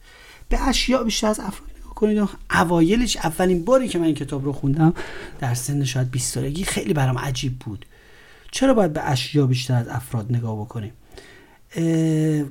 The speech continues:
جدیداً که توی این اپروچ ها داشتم بررسی می‌کردم که، اه، چه رفتاری رو شما در یک کاررومی که خیلی توش مرتب رفت و آمد دارید باید انجام بدید تا همه چی سر جاش باشه و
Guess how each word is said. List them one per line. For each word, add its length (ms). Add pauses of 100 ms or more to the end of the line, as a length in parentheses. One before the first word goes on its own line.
(160)
جدیداً 920
که 160
توی 260
این 180
اپروچ 420
ها 80
داشتم 340
بررسی 380
می‌کردم 600
که، 140
اه، 500 (580)
چه 160
رفتاری 360
رو 60
شما 220
در 160
یک 140
کاررومی 520
که 120
خیلی 480
توش 360
مرتب 480
رفت 280
و 20
آمد 260
دارید 200
باید 220
انجام 380
بدید 240
تا 100
همه 220
چی 100
سر 220
جاش 220
باشه 480
و 140